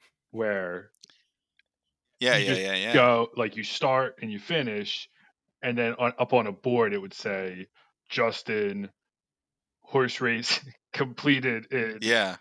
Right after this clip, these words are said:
Speaker 2: Oh my gosh, yeah, you could have stats and everything.
Speaker 1: Yeah.
Speaker 2: You could, yeah, you could have, like, and it could be a lap, right? It doesn't have to be straight across, it could be a lap. So you could be like Jim,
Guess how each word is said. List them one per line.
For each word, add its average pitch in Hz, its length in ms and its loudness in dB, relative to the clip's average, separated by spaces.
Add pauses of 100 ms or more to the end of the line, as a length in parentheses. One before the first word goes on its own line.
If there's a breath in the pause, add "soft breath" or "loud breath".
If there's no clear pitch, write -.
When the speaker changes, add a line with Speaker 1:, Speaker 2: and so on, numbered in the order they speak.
(220)
Speaker 2:
Oh 123 180 4
my 98 160 -2
gosh, 107 300 0
yeah, 127 80 2
you 104 80 -4
could 117 120 -2
have 107 80 -2
stats - 460 2
and 113 80 -2
everything. 123 320 -2
Speaker 1:
Yeah. 98 260 -6 (640 soft breath)
Speaker 2:
You - 80 -18
could, 104 220 -4
yeah, 101 340 2 (120)
you 101 100 -10
could 107 80 -4
have, 101 180 -2
like, 85 320 -2
and 117 80 0
it 110 140 0
could 104 180 -12
be 104 140 -4
a 82 80 0
lap, 95 420 -2
right? 92 160 -4
It 95 60 -6
doesn't 104 180 -8
have 95 100 -6
to - 60 -20
be - 80 -16
straight 90 300 -4
across, 90 360 -4
it - 40 -14
could - 100 -16
be - 80 -12
a 67 80 -12
lap. 80 320 -4
So - 80 -8
you 87 60 -10
could 90 80 -14
be 82 100 -6
like 78 220 -8
Jim, 95 460 -4